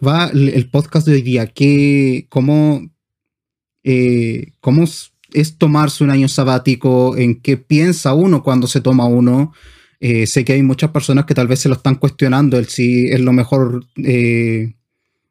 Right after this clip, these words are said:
a pesar de que muchas veces, eh, mis compañeros lo pueden decir como broma, eh, no es realmente una broma, o sea, están ahí adentro con una pelea interna de que no pueden más con la universidad, lo está agobiando y la universidad hace eso.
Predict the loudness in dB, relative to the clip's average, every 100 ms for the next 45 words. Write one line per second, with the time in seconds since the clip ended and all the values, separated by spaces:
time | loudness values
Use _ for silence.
0 | _ -2 0 0 0 0 0 0 0 -2
1 | 0 0 0 0 0 0 0 0 0 -2
2 | 0 0 0 0 0 -2 -4 -2 0 0
3 | 0 0 2 2 2 0 -2 -2 0 0
4 | 0 0 0 0 0 0 0 0 0 -2
5 | -2 -2 -2 -6 -2 0 2 2 0 0
6 | 0 0 -2 0 2 2 0 0 0 0
7 | -2 0 0 2 0 -2 -6 -20 -20 -20
8 | -6 -2 0 0 0 2 2 2 0 0
9 | 2 2 0 -2 0 0 0 -2 -4 -2
10 | 0 0 0 2 2 2 0 0 0 2
11 | 2 0 -2 -2 -2 -2 -2 -6